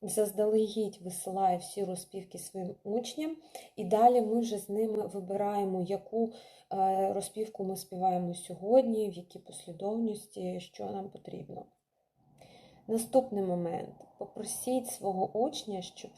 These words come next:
він так налаштував екран свого комп'ютера, якщо він займається,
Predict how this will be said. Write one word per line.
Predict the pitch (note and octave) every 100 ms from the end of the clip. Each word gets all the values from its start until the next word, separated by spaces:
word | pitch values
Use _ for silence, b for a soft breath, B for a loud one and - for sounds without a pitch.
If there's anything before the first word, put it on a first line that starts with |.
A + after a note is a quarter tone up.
| -
він | A#3 A#3+ A3+ B B B -
так | A#3 B3+ C4+ G#3+
налаштував | G3 G3+ - G3 G#3+ G3 F3+ - -
екран | G3 - G3+ F3+ F3 G#3 _ _ _ - -
свого | - F#3+
комп'ютера, | F#3 F3+ - G3+ B3 A#3+ G#3+ G#3
якщо | G3 - F#3+
він | F#3+
займається, | F3+ F#3+ F3+ F3+ - -